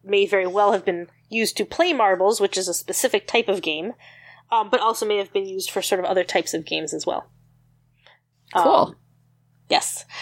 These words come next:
Speaker 1: So that is what was found in one classroom,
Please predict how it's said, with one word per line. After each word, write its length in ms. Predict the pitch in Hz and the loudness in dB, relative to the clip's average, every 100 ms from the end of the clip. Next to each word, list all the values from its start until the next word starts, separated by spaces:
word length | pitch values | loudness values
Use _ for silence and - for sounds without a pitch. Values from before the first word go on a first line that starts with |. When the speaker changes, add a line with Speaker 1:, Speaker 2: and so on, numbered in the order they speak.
| - | -6
Speaker 1:
So 400 | - - 220 196 185 | -2 2 2 0 0
that 180 | 196 247 | 2 2
is 120 | - | 2
what 120 | 247 | 2
was 160 | 220 - | 2 2
found 260 | 233 220 | 2 2
in 140 | 190 202 | 0 0
one 220 | 240 254 | 0 0
classroom, 520 | - 220 - 214 214 | 2 2 2 2 2